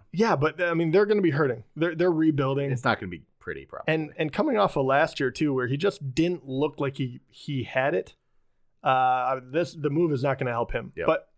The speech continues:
Speaker 1: he is a talented guy. There was a reason why they drafted him so high, the Rams.
Speaker 2: Yep.
Speaker 1: And there's a reason why he was still a starting quarterback.
Speaker 2: Yep. Some other, uh, moves, I guess Carson Wentz traded to the Colts, which is,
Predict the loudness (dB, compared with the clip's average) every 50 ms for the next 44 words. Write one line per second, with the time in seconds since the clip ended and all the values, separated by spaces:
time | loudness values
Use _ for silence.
0 | _ _ -4 0 2 2 2 2 0 0 0 0 0 0 -2 -2 -2 0 2 2
1 | 2 2 0 -2 -2 -2 -2 -2 -2 -2 -2 -2 -2 0 0 0 0 0 -2 -4
2 | -4 -6 -10 -14 _ _ _ _ _ _ _ -2 0 2 2 0 -2 -4 -4 -4
3 | -4 -4 -2 -2 0 2 2 2 2 2 0 -2 -4 -4 -4 -4 -6 -8 -10 -14
4 | _ _ -6 -6 -6 -6 _ _ _ _ _ _ -2 0 0 -2 -2 -2 0 0
5 | 0 -2 -2 0 0 0 0 0 0 2 2 2 2 0 0 -2 -2 -2 -2 0
6 | 0 0 0 0 0 0 0 2 0 -2 -4 -4 -4 -6 -6 -8 -10 -4 -2 -2
7 | -2 -2 -4 -6 -8 -12 -14 -18 _ _ -18 -18 -18 -18 _ _ _ _ _ _
8 | _ _ _ _ _ _ _ _ _ _ -4 -2 0 2 2 2 2 2 0 0
9 | -2 -2 -2 -2 -2 -2 -2 -2 -4 -2 0 0 0 0 0 -4 -6 -6 -6 -6
10 | -8 -8 -6 -4 -4 -2 -2 -4 -6 -8 -10 -12 -10 -10 -8 -10 -10 -12 -12 -14
11 | -14 -14 -14 -16 -18 -18 -16 -12 -10 -10 -10 -10 -14 -18 -20 -20 _ _ _ _
12 | _ _ _ _ _ _ _ -20 -20 -18 -18 -18 -18 -20